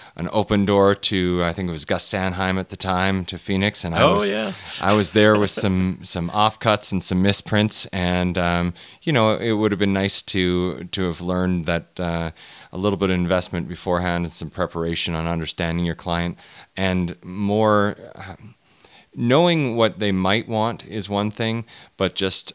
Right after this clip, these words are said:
Speaker 1: I think, uh, asking the question of what they really need. Um, you know, a person likes to hear, uh, or themselves talk, uh, if, if they think there's value in what they're saying. You know, they don't, everybody can get sold to, and marketing,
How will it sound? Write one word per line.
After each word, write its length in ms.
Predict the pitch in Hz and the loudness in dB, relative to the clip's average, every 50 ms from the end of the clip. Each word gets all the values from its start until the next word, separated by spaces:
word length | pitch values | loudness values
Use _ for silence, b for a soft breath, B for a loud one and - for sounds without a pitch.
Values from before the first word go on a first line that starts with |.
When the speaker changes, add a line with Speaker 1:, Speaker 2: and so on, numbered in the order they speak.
| _ _ - | _ _ -14
Speaker 1:
I 100 | - 87 | -14 -12
think, 300 | - 101 95 90 - - | -8 -6 -8 -6 -8 -10
uh, 220 | 62 85 82 80 - - | -10 -8 -10 -10 -8 -6
asking 420 | 90 101 101 98 - - 95 92 | -4 -2 -2 -2 -2 -2 -2 -2
the 80 | 87 85 | -2 -4
question 480 | - - - 104 98 - - 98 90 | -4 -2 0 0 0 0 -2 -2 -4
of 140 | 87 80 - | -4 -4 -4
what 140 | 95 90 - | -6 -6 -4
they 120 | 90 85 | -4 -4
really 300 | 85 90 95 92 85 85 | -2 -2 -2 -2 -2 -2
need. 420 | 85 87 98 104 95 87 85 80 - B B B B B B B B - | -2 -2 0 0 0 0 -2 -4 -8 B B B B B B B B -10
Um, 440 | 85 87 87 87 85 85 82 80 80 - - - | -6 -4 -4 -4 -4 -4 -6 -8 -12 -18 -18 -10
you 80 | - 110 | -6 -4
know, 100 | 92 87 | -4 -4
a 40 | - - 131 | -4 -4 -4
person 220 | 123 - - 98 | -4 -4 -4 -4
likes 240 | 92 95 92 - - | -4 -4 -4 -6 -6
to 100 | - 92 | -8 -8
hear, 580 | 82 - - 101 95 92 92 92 90 87 85 80 b b b b b b b b _ _ - | -10 -8 -6 -4 -2 0 0 0 0 -2 -2 -6 b b b b b b b b _ _ -10
uh, 280 | 90 90 87 87 87 64 | -8 -6 -6 -6 -6 -6
or 240 | 90 104 - - 98 | -6 -6 -6 -6 -8
themselves 580 | 85 92 85 78 - 127 123 110 92 - - - | -6 -6 -4 0 2 2 2 2 0 -2 -10 -10
talk, 400 | - 87 78 78 85 - - _ - _ _ | -6 -4 -4 -4 -4 -6 -12 _ -20 _ _
uh, 280 | 82 87 95 87 85 - - | -10 -8 -8 -6 -8 -8 -6
if, 380 | - 107 95 - - - - _ _ | -4 -6 -6 -6 -8 -18 -20 _ _
if 200 | - 101 90 - | -10 -10 -8 -4
they 120 | - 98 90 | -4 -4 -4
think 260 | - - 101 95 87 | -2 -2 -4 -4 -4
there's 180 | 95 90 78 | -4 -6 -4
value 360 | 85 95 92 92 90 90 87 90 | -2 -2 -2 -2 -2 -2 -2 -2
in 100 | 90 87 | -2 -2
what 120 | 85 - | -4 -4
they're 100 | - 82 | -6 -6
saying. 460 | - - 101 85 80 73 73 80 76 | -4 -2 -2 -4 -4 -6 -8 -10 -10
You 80 | 80 85 | -8 -8
know, 160 | 85 82 85 | -6 -6 -6
they 120 | 87 90 | -6 -6
don't, 220 | 85 92 92 92 - - B B B B B B B B | -4 -6 -6 -8 -10 -16 B B B B B B B B
everybody 380 | - 117 123 135 120 123 117 110 | 0 2 2 2 2 2 2 2
can 140 | - - 104 | 2 2 2
get 160 | 101 98 - | 2 2 0
sold 400 | - - 107 98 95 95 92 - | 0 0 0 2 2 2 0 -2
to, 340 | - 104 98 98 95 95 - - | -2 -2 0 0 0 -2 -4 -4
and 380 | 87 87 85 85 82 82 82 B B B B B B B | -6 -4 -4 -4 -4 -6 -8 B B B B B B B
marketing, 640 | - 101 107 113 - - 107 104 101 98 95 95 90 | 0 2 2 2 2 0 -2 -2 0 0 -2 -2 -4